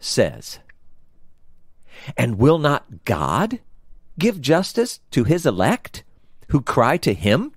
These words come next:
day and night? Will he delay long over them? I tell you, he will give justice to them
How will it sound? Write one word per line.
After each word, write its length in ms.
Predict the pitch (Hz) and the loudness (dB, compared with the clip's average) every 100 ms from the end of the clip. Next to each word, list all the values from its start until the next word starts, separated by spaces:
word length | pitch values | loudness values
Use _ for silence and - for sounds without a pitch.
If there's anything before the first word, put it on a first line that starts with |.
| - | 2
day 240 | 170 214 | 4 4
and 140 | 233 | 0
night? 320 | 214 254 349 - - - - - - - - | 0 0 -4 -12 -20 -20 -20 -20 -20 -20 -12
Will 420 | 104 127 208 269 | 2 6 6 4
he 320 | 226 170 214 | 0 0 0
delay 560 | 196 135 107 117 160 226 | 0 0 4 4 4 2
long 580 | 160 127 131 175 240 214 | 2 4 4 4 0 0
over 380 | 123 156 196 196 | 4 4 2 0
them? 380 | 123 123 202 349 - - - - - - - - - - - - - | 2 2 2 -4 -16 -20 -20 -20 -18 -20 -20 -20 -20 -20 -20 -20 -2
I 220 | 120 196 | 0 2
tell 260 | 196 165 202 | 2 0 0
you, 260 | 104 67 - - - - - - | -4 -10 -14 -20 -20 -20 -20 -20
he 280 | - 196 262 | -2 0 2
will 200 | 165 123 | 4 4
give 300 | 127 107 87 | 2 0 2
justice 500 | 110 104 - 101 - | 2 2 -2 -4 -2
to 120 | - | -4
them 380 | 85 143 113 95 | 0 0 0 -4